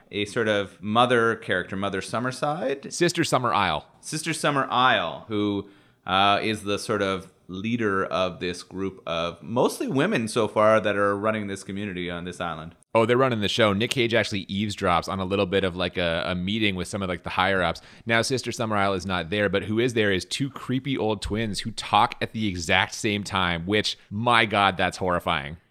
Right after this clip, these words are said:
Speaker 1: It was, and they both had cataracts covering their eyes, so they looked blind or sort of possessed at the same time. Those were extremely freaky characters.
Speaker 2: Yeah, now we gather from what he hears in this little meeting that they are preparing for tomorrow, which is going to be the Day of Death, the return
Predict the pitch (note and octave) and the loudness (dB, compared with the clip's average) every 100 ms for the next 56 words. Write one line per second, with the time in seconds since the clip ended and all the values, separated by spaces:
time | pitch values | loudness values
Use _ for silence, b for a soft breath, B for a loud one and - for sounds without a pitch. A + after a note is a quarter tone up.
0 | _ - B2 A#2 B2 A#2 A2+ A2+ G#2+ C3 | _ 0 4 8 8 6 2 0 4 4
1 | F3+ C4 B3 A#2+ A2 C3 C#3 D3 - - | 4 0 0 4 6 8 6 4 -6 0
2 | A#2+ A#2 B2 A#2 G2 F#2+ G2+ A2+ C#3+ A2+ | 2 2 2 2 2 2 4 2 2 0
3 | F#2+ G2 G2 G2+ A2+ - G2 G2 A2 C3 | 0 0 -2 0 -2 -2 -2 2 2 0
4 | D3+ C3 F#2+ G2+ G2 A2 G2+ - F2+ F#2 | -2 -2 0 0 0 0 -2 -4 -4 0
5 | F#2 - G2 F2 - F#2 F2+ F2+ F#2+ A2+ | -2 -2 -8 -8 -6 -6 -4 -2 -2 0
6 | A2+ B2+ A#2+ G2 - - G#2 F#2+ F2 F2+ | 0 0 -2 -4 -6 -8 -6 -6 -6 -8
7 | E2+ D#2+ D2 C2+ C#2+ - _ G#2+ C#3 A#2 | -8 -8 -8 -8 -12 -18 _ 2 4 6
8 | A2+ A2+ A2+ F#2 A2 C#3+ A#2 G2 - G2+ | 4 2 0 2 4 6 6 4 4 0
9 | F#2+ F#2+ G2 F2 A#2 A2 F#2+ F#2 F#2 D#2+ | 2 0 0 -4 -2 0 0 -2 -4 -4
10 | F#2+ F2+ F2+ G#2+ F#2 F2 B B B - | -2 -2 -2 -2 -2 -4 B B B 2
11 | A2+ G#2+ A2+ A2+ G#2+ A2 - A2 B2 B2 | 2 4 4 4 4 0 -4 -4 -2 -4
12 | G#2 - G#2+ G#2 G2+ - G#2 C3 G#2 F#2 | -6 -2 0 0 0 -4 0 2 4 4
13 | F#2+ G#2 F#2 G#2+ G#2 G2+ G#2 F2+ D#2+ F#2 | 0 -4 -4 -4 -4 -4 -4 -4 -4 0
14 | G2+ F#2 D#2+ F#2+ F2+ F2 - G2+ G#2+ G#2 | 0 -2 -2 0 0 -2 -4 0 0 0
15 | - D#3+ C#3+ F#2+ F2 | -2 0 0 0 -2